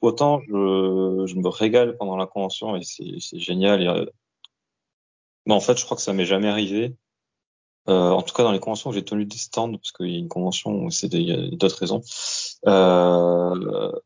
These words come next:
euh, ça m'est jamais arrivé de, de, de repartir d'une convention en m'étant pas, en n'ayant pas passé un, un week-end excellent et en, en m'étant éclaté comme pas permis.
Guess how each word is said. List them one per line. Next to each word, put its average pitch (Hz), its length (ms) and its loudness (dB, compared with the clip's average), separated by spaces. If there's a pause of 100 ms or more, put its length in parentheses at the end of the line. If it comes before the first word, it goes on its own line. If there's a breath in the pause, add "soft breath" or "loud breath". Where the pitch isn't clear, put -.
(560)
euh, 101 180 4
ça - 160 0
m'est 98 140 6
jamais 110 240 2
arrivé 117 480 2
de, 95 280 2
de, 90 320 0
de 90 100 2
repartir 101 420 0
d'une 104 120 -4
convention 101 420 -4
en - 20 -2
m'étant 92 320 -4
pas, 107 180 4
en 98 120 0
n'ayant 90 240 0
pas 107 140 4
passé 104 360 2
un, 98 80 -2
un 92 460 -6
week-end 92 340 -4
excellent 95 600 0
et 85 160 -4
en, 87 280 -8 (100)
en - 220 -8
m'étant 90 360 0
éclaté 92 580 2
comme - 160 -6
pas - 120 2
permis. 101 320 2